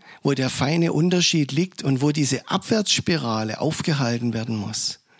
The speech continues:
Dass es nicht in eine Katastrophe, in eine Tragödie mündet. Ein paar Bibeltexte zum Verständnis. "Was die menschliche Natur erzeugt", ist übrigens die Übersetzung von Bibel heute von Karl-Heinz von Heiden. Ich mag die, die ist ein bisschen moderner,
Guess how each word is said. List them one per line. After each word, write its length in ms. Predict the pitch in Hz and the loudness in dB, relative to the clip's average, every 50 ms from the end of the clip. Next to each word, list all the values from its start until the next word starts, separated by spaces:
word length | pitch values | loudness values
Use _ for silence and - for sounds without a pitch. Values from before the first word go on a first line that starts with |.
| _ _ - - - - - _ - | _ _ -20 -20 -20 -20 -16 _ -4
Dass 160 | - 123 123 | -2 0 0
es 140 | 135 120 - | 0 0 0
nicht 180 | 143 135 - | 0 0 2
in 100 | 151 131 | 0 0
eine 80 | 127 123 | 0 0
Katastrophe, 760 | - - 123 120 127 120 - - - 123 127 135 - - 151 | -2 -2 -2 -2 -2 -4 -4 -2 0 0 0 0 2 2 2
in 80 | 131 123 | 2 2
eine 80 | 120 | 0
Tragödie 640 | 117 - - 113 117 120 120 117 120 123 120 117 113 | 0 -2 -2 -2 -2 0 0 0 0 0 0 -2 -2
mündet. 540 | 107 104 101 101 104 110 110 113 - - - _ _ _ _ _ _ _ _ - _ _ _ _ _ _ _ _ _ _ _ _ _ _ _ - _ - - - _ _ _ _ _ _ _ _ - _ _ - _ - - - - - - - - - - - - - - - - - - - - - - - - - - - _ _ _ - _ - | -2 -4 -6 -6 -6 -6 -8 -8 -8 -14 -16 _ _ _ _ _ _ _ _ -20 _ _ _ _ _ _ _ _ _ _ _ _ _ _ _ -20 _ -20 -20 -20 _ _ _ _ _ _ _ _ -20 _ _ -20 _ -20 -20 -20 -20 -20 -20 -20 -20 -20 -20 -20 -20 -20 -20 -20 -20 -20 -20 -20 -20 -20 -20 -20 -20 -20 -20 -20 _ _ _ -16 _ 0
Ein 120 | - 147 | 0 4
paar 160 | - - 139 135 | 4 4 4 4
Bibeltexte 680 | - 190 208 202 233 202 - 190 190 - - - 151 | 4 4 6 6 4 4 4 2 2 2 2 0 0
zum 200 | 147 - 156 135 | 2 2 0 2
Verständnis. 920 | - - 113 - - - 160 175 208 254 262 220 208 208 190 - - - - - - - - - - - - - - - | 2 0 0 0 2 2 2 2 2 2 2 2 2 2 2 2 -2 -4 -6 -10 -18 -16 -16 -16 -16 -16 -18 -16 -8 -2
"Was 220 | 202 170 151 - | 0 0 0 2
die 120 | - 160 151 | 4 4 4
menschliche 580 | 151 160 180 226 226 - - 226 196 - 196 | 6 6 6 4 4 4 2 2 4 4 4
Natur 440 | 180 175 160 156 - - 185 202 208 | 4 4 2 2 2 4 4 4 4
erzeugt", 500 | - - 170 - - 165 147 180 180 - | 4 2 0 2 2 2 4 2 2 2
ist 100 | 170 - | 2 2
übrigens 400 | 190 165 156 170 165 156 147 - | 2 4 4 4 4 4 2 0
die 220 | - - 151 147 143 | 2 2 4 4 4
Übersetzung 640 | 160 147 - 143 139 - 165 160 - - 165 151 | 4 4 2 2 2 2 2 2 2 2 2 2
von 200 | - 151 147 135 | 2 2 0 2
Bibel 320 | 120 156 165 156 165 143 127 | 2 0 2 2 2 2 2
heute 260 | 123 139 147 165 147 | 2 2 2 2 2
von 200 | - 151 135 127 | 2 0 0 0
Karl-Heinz 480 | - 131 127 143 143 135 135 131 - | 0 0 2 2 2 2 2 0 0
von 260 | - - 131 117 110 110 | 0 0 0 0 2 0
Heiden. 300 | 117 123 135 151 156 147 | 0 0 0 0 0 -2
Ich 180 | 127 113 - | -2 -2 -2
mag 320 | 120 110 107 127 147 - - | -2 0 0 0 -2 -2 0
die, 140 | - 139 | 0 0
die 100 | 127 123 | 2 2
ist 160 | 117 113 - - | 0 -2 -2 -2
ein 80 | 123 | -2
bisschen 300 | 120 127 120 - 131 120 | -2 0 0 0 2 2
moderner, 580 | 117 117 117 107 - 107 107 135 151 170 170 | 2 2 2 2 0 0 2 2 2 2 0